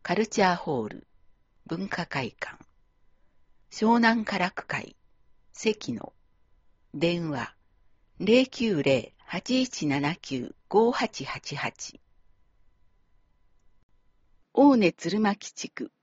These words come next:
テニス大会。十月二十日日曜、午前九時から午後四時。大根公園。男女別ダブルス。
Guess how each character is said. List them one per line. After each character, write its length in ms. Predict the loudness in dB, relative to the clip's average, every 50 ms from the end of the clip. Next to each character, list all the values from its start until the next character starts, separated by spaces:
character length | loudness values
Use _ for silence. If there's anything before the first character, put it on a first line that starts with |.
| _ _
テ 120 | -4 -2 0
ニ 120 | 0 0
ス 200 | 0 -4 -10 -10
大 240 | -4 -2 -2 -2 -2
会。 340 | -6 _ -12 -12 -12 -12 -16 _ _ _ _ _ _ _ _ _ _ _ _ _ _ _ _ _ _ _ _ _ _ -6
十 220 | -2 0 2 2
月 320 | 2 2 0 -2 -2 -2 -2
二 140 | -2 -2 -2
十 120 | -4 -4
日 160 | -2 -2 -2
日 420 | -2 -4 -6 -8 -8 -8 -4 -2 0
曜、 260 | 0 0 -2 -6 -10 _ _ _ -20 _ _ _ _ _ _ _ _ -20 _ _ -20 _ 0
午 160 | 2 2 4
前 260 | 6 4 4 4 0 -4
九 180 | -4 -4 0
時 140 | 0 -2 -2
か 120 | -2 -2
ら 160 | -2 -2 -2 -2
午 140 | -2 -2
後 180 | -2 0 -2 -2
四 180 | -2 -2 -4 -6
時。 200 | -8 -14 -20 _ _ _ _ _ _ _ _ _ _ _ _ _ _ _ _ _ _ 4
大 240 | 6 6 6 6
根 160 | 4 4 2 0
公 340 | 2 2 4 4 4 2
園。 240 | 0 -2 -4 -8 -14 _ _ _ _ _ _ _ _ _ _ _ _ _ _ _ _ _ _ -2
男 300 | 0 2 2 4 2 4
女 140 | 6 6 6
別 240 | 6 2 0 -2 0
ダ 160 | 0 0 0
ブ 100 | 0 -4
ル 100 | -6 -8
ス。 300 | -12 -14 -16 -16 -18 -20